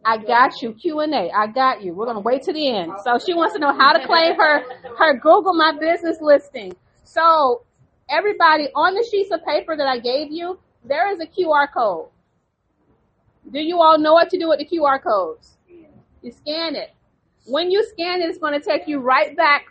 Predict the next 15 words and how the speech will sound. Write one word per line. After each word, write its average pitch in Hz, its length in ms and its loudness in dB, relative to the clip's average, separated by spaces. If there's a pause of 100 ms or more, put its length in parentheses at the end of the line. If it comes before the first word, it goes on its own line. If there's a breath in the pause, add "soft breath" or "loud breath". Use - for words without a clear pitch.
on 262 260 0
YouTube 285 560 -6
to 262 80 -8
this 302 160 -8
particular, 320 800 -6
um, 240 300 -2
mixer. 262 520 -6
The 220 80 -4
whole 285 220 4
mixer's 320 420 -2
been 277 180 -4
recorded. 269 560 0 (600)
On 359 280 0
that 349 200 2
mixer, 311 720 -2